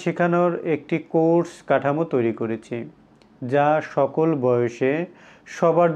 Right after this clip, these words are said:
জন্য অত্যন্ত সহজ। শুধু সহজ নয়, একদম পানির মতো সহজ। এই পদ্ধতিতে জটিল নিয়মগুলো মুখস্থ করতে হয় না, আমরা হাতে কলমে শিখিয়ে থাকি, যা আপনি একবার শিখলে আর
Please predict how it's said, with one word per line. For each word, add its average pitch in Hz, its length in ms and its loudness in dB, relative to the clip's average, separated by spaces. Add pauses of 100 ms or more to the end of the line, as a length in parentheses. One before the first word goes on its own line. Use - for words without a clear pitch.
জন্য 165 220 2 (380)
অত্যন্ত 175 460 0 (180)
সহজ। 110 340 0 (1080)
শুধু 196 260 -2 (140)
সহজ 143 260 2 (140)
নয়, 110 200 -2 (320)
একদম 165 260 -2 (120)
পানির 135 340 2
মতো 117 160 -4 (120)
সহজ। 113 280 -4 (840)
এই 185 80 4 (100)
পদ্ধতিতে 147 680 0 (680)
জটিল 180 380 2 (120)
নিয়মগুলো 143 460 2 (120)
মুখস্থ 147 380 -2 (140)
করতে 127 340 -2
হয় 117 240 -2
না, 117 80 -2 (640)
আমরা 156 360 4 (400)
হাতে 156 360 2
কলমে 143 400 2
শিখিয়ে 127 400 0
থাকি, 113 240 -4 (500)
যা 151 120 4 (340)
আপনি 147 240 -2
একবার 151 380 0
শিখলে 139 320 -2 (180)
আর 139 80 2